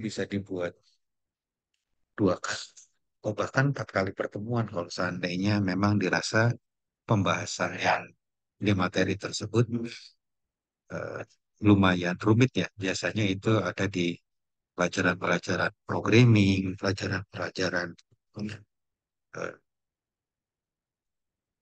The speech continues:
matematika diskrit atau seterusnya ya. Biasanya mat-, eksak-eksak tuh agak, agak membutuhkan penjelasan yang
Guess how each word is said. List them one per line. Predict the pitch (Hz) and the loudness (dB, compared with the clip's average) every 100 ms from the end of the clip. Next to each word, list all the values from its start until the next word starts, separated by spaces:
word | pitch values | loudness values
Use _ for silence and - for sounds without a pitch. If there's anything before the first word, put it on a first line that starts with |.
| _ _ _ _ _ _ - _ _ - 90 | _ _ _ _ _ _ -20 _ _ -14 -4
matematika | 92 90 90 95 - 90 | -2 0 0 0 -2 0
diskrit | 104 - - 131 - | 0 -2 2 2 2
atau | - - | -4 -4
seterusnya | - - 113 - 139 117 | -4 0 0 2 4 4
ya. | 85 101 - - | 2 -8 -14 -12
Biasanya | 85 - 98 107 104 | -10 -8 -4 -4 -4
mat-, | 90 - - | -8 -8 -8
eksak-eksak | - - - 117 - 113 - | -6 -6 -6 -8 -2 -4 0
tuh | 120 98 | 0 0
agak, | - - - - - _ _ _ - 92 | -2 -8 -12 -18 -18 _ _ _ -12 -10
agak | - 101 101 | -4 -4 -2
membutuhkan | 92 90 90 85 - 95 90 98 - _ _ _ _ _ | -4 -4 -4 -8 -6 -8 -8 -12 -20 _ _ _ _ _
penjelasan | 123 98 95 87 - 92 92 | 0 2 2 2 0 -4 -4
yang | 90 | -10